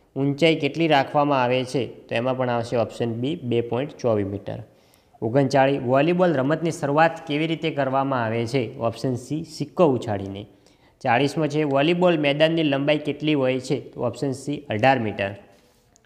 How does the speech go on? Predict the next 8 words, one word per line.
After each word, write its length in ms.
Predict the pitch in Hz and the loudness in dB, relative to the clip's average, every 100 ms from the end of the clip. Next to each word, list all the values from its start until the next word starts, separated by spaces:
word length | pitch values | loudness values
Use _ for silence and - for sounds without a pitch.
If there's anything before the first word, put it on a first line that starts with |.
| - | -4
નેક્સ્ટ 280 | 113 127 - | -2 -2 -4
મિત્રો 200 | 123 131 | -2 -2
છે 180 | 131 131 | -2 -4
ક્રિકેટ 380 | 123 117 139 | -4 -2 2
આપણે 200 | 135 131 | 2 2
જોઈએ. 340 | 131 135 135 139 - - _ _ _ _ _ _ | -2 -2 -2 -4 -10 -20 _ _ _ _ _ _
સડત્રીસમો 640 | - 131 139 143 143 156 143 | -6 -2 0 0 -2 -2 -2
છે 220 | 143 | -2